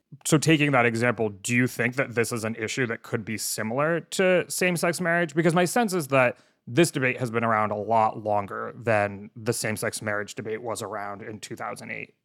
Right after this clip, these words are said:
Like, use of race in quotas or in public life, in colleges and government and jobs, like, the idea for same-sex marriage wasn't commonly discussed in the nineties in the way that affirmative action was discussed lots in the nineties and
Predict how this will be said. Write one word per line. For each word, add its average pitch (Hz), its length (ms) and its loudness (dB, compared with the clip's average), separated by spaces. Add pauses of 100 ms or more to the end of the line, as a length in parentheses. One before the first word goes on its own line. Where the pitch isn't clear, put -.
Like, 120 280 2 (760)
use 147 280 4
of 123 140 2
race 117 420 4 (100)
in 110 640 0 (160)
quotas 127 680 8
or 117 140 2
in 113 100 0
public 139 340 2
life, 170 400 6
in 120 80 0
colleges 135 640 6
and 117 140 -4
government 120 560 4
and 113 320 -2
jobs, 117 600 6 (300)
like, 127 260 0
the 117 160 -2
idea 131 340 4
for 135 140 -2
same-sex 117 440 -4
marriage 104 400 -2
wasn't 104 440 -6 (400)
commonly 110 420 0
discussed 104 440 -4
in 117 100 -8
the 98 80 -8
nineties 107 440 -6
in 117 100 -8
the 107 60 -8
way 98 180 -6
that 110 260 -12 (400)
affirmative 139 320 4
action 147 340 4
was 123 200 2 (160)
discussed 165 440 2
lots 214 540 4
in 151 160 0
the 135 60 4
nineties 117 380 2
and 107 260 -8